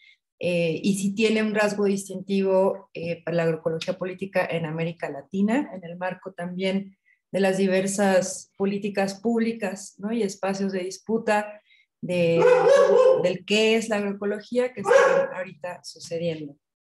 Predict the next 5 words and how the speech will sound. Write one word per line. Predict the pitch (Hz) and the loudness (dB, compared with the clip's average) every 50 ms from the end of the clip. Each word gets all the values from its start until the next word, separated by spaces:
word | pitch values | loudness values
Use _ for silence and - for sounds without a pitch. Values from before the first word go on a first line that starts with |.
| _ _ _ _ _ _ _ _ _ _ - - - - - - - - - - - - _ _ _ _ _ _ _ _ _ _ _ _ _ _ _ _ _ _ _ _ _ _ _ _ _ _ _ _ _ _ _ - | _ _ _ _ _ _ _ _ _ _ -20 -20 -18 -16 -14 -14 -12 -12 -14 -14 -16 -18 _ _ _ _ _ _ _ _ _ _ _ _ _ _ _ _ _ _ _ _ _ _ _ _ _ _ _ _ _ _ _ -2
Para | 208 214 214 226 220 220 220 | 0 2 4 4 4 4 6
iniciar | 220 226 226 226 226 226 226 254 247 247 254 254 254 - - | 6 6 6 6 4 4 4 4 4 4 4 2 2 0 0
este, | 226 240 240 240 - - 240 233 226 214 202 196 190 180 180 180 170 165 165 160 160 - - - - | 0 0 0 0 -2 -2 0 0 2 2 0 0 -2 -2 -2 -2 -4 -4 -6 -6 -8 -10 -12 -14 -14
esta | 196 196 - 214 220 | -12 -6 -2 0 2
mesa, | 233 262 277 269 262 - 262 247 285 370 381 | 4 4 4 2 2 0 0 2 0 0 -2